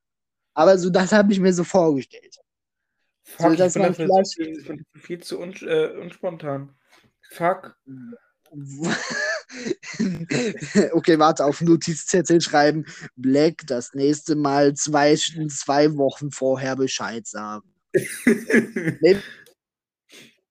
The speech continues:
Speaker 1: Monat.
Speaker 2: Ja, okay. Äh, können wir gerne machen.
Speaker 1: Oh,
Speaker 2: Also, das,
Speaker 1: fuck.
Speaker 2: ich meine nicht das Zwei-Monate-Ding, sondern, äh, die Fragen. Das Zwei-Monate-Ding
Speaker 1: Ah,
Speaker 2: in der
Speaker 1: so.
Speaker 2: Woche.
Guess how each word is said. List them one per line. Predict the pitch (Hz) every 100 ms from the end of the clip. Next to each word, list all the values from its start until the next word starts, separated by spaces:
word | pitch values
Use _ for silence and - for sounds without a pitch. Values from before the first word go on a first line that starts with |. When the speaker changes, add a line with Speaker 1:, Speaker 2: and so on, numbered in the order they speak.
| _ 143
Speaker 1:
Monat. | 143 131 127 127 - _ _ _ _ _ _ _ _ _ 226 226 _ _ _ _ _ _ - -
Speaker 2:
Ja, | 139 143
okay. | 139 143 143 139 _ _ -
Äh, | 131 123 127
können | 131 151
wir | 151
gerne | 143 151 147
machen. | 156 - 139 139 - _ _ _ _ _ _ _ -
Speaker 1:
Oh, |
Speaker 2:
Also, | 247 185 160 156
das, | 147 139
Speaker 1:
fuck. | 123 160
Speaker 2:
ich | 156
meine | 170
nicht | 185
das | 202 196
Zwei-Monate-Ding, | 165 165 196 196 147 165 156
sondern, | 160 156 156 - - _
äh, | 131 147
die | 139
Fragen. | - 143 139 135 135 _ _ _ _ _
Das | -
Zwei-Monate-Ding | - 156 156 175 160
Speaker 1:
Ah, | 156
Speaker 2:
in | 240
der | 143
Speaker 1:
so. | 135
Speaker 2:
Woche. | 233 156 131 392